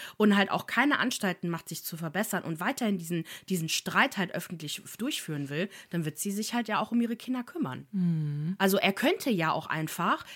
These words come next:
Speaker 1: diese ganze Anklage fallen lassen, sich mit ihr einigen, ihm, ihr klar machen, dass sie, er sich Hilfe holt und wenn die Kinder bereit sind, mit ihm Kontakt aufzunehmen, dann werden die das auch machen.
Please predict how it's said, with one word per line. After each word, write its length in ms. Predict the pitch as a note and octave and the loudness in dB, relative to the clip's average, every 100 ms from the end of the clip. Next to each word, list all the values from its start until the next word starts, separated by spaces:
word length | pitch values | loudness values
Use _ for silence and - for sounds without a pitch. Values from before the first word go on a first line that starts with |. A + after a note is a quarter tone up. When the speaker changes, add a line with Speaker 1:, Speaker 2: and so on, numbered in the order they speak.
| - | -6
Speaker 1:
diese 220 | G3+ F3+ | -2 0
ganze 320 | F#3+ F#3 F#3+ - | 2 2 2 -2
Anklage 460 | E3+ - D3+ C#3+ | -2 -4 -4 -6
fallen 380 | - - D#4+ B3 | -6 -2 0 0
lassen, 540 | D3+ D3 - D#3 A3 B3 - | -2 -4 -4 -2 -2 -4 -10
sich 260 | - G3+ - | -4 -4 0
mit 240 | G3 F#3+ | 0 0
ihr 200 | F3 E3 | -4 -4
einigen, 720 | G3 B3+ B3+ F#3 E3 E3+ A3+ - | 0 2 2 2 0 0 0 0
ihm, 220 | F#3+ F#3+ - | 0 0 0
ihr 140 | F3 | -6
klar 300 | - G#3+ A3+ | -4 -2 2
machen, 360 | G3+ F3+ G3+ G#3 | 2 2 0 0
dass 180 | E3+ | 0
sie, 260 | - F3 - | -2 -6 -6
er 160 | F3 F3 | -4 -4
sich 160 | D#3+ - | -4 -6
Hilfe 480 | B3+ D#4 - D#3 C#3+ | -4 -6 -6 -8 -4
holt 320 | D3+ F3+ C4 - - | -2 -2 -4 -10 -4
und 100 | G3 | 2
wenn 100 | F#3+ | 2
die 60 | F3+ | 2
Kinder 280 | - A#3 G3 | 0 2 2
bereit 480 | F3 E3 G#3+ D4 | 0 4 4 2
sind, 400 | - E3+ F3 G#3+ F#3+ | -2 0 2 2 -2
mit 120 | E3+ | -4
ihm 100 | D#3+ | -6
Kontakt 360 | F3 A3 A#3+ | -6 -6 -6
aufzunehmen, 380 | - - E3+ E3 | -8 -8 -6 -4
dann 100 | D#3+ | -2
werden 140 | D#3 C4+ | -2 -2
die 80 | F#3 | -2
das 160 | C#3 | -6
auch 160 | - - | -10 -8
machen. 320 | F3 - C3 | -10 -10 -12